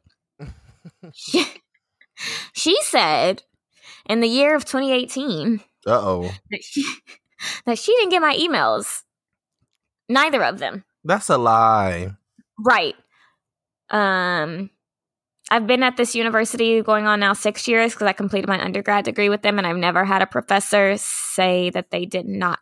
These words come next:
Speaker 1: get my email.
Speaker 2: That's what I
Speaker 1: Um,
Speaker 2: say to
Speaker 1: when I
Speaker 2: people when I, like, feel bad about not responding back.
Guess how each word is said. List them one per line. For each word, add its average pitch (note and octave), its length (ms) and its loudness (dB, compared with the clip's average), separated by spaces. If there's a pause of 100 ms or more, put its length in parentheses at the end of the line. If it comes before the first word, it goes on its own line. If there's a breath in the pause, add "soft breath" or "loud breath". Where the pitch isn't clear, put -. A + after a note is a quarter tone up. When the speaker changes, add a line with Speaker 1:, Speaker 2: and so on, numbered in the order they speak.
Speaker 1:
get G#3 200 -2
my G#3 220 0 (100)
email. C4+ 720 2 (180)
Speaker 2:
That's F3+ 180 2
what B3+ 100 0
I A3+ 160 4
Speaker 1:
Um, A3+ 60 4
Speaker 2:
say A#3 80 4
to - 60 2
Speaker 1:
when A3+ 80 -2
I A#3 60 -2
Speaker 2:
people B2+ 460 2
when A2+ 140 2
I, A#2 200 4
like, A2 200 2
feel B2 240 -2
bad A2 200 2
about G#2 280 2
not G#2 200 0
responding F#2 580 -4
back. D#2+ 400 -8